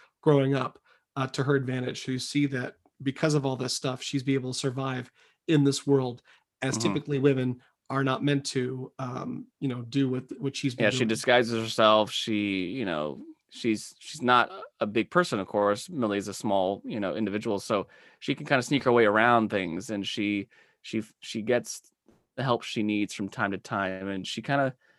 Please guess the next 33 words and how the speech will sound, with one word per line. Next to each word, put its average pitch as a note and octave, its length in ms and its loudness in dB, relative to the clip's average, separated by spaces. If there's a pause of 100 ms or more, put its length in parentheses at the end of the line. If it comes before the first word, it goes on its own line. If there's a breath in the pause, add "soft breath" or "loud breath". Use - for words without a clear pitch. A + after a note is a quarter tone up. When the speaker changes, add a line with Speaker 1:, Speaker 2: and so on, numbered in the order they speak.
(240)
Speaker 2:
finds D#3+ 360 4
her D3 120 6
way. C#3 340 8
But B2 220 4
there C#3 160 8
is, C3+ 380 6 (340)
there's C3 220 8
a, A#2+ 180 6 (100)
a A#2 140 6
key D3+ 300 4
moment C3+ 300 6
in A#2+ 40 6
this A2 160 0
movie B2+ 320 8
where A2 260 6
she's A2+ 280 -4
kinda A#2+ 240 0
put A2 180 -2
in G#2 60 -2
a G2 40 -4
position G#2+ 520 -2
where G2+ 420 2 (380)
she's G#2 280 -2
kinda A2 260 2
helpless, G2+ 760 0
and G2 240 -4
she - 120 -8
can't - 180 -4
really G2 140 -4
do G2+ 140 0
anything G#2+ 300 0
about F#2 300 0
it. F#2 180 -4